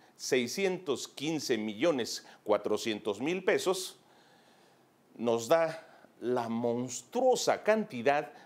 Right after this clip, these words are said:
de veintitrés mil quinientos cuarenta y tres millones de pesos. Imagínese usted.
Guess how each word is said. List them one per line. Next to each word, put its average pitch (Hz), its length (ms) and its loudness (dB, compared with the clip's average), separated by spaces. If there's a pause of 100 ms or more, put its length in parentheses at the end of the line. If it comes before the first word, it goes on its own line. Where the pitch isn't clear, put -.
de 139 200 4
veintitrés 135 880 0
mil 240 340 0 (680)
quinientos 208 720 2
cuarenta 120 640 2
y 117 80 0
tres 170 500 0
millones 120 640 -2 (180)
de 117 180 2
pesos. - 540 -4 (2000)
Imagínese 95 680 -4
usted. - 260 -10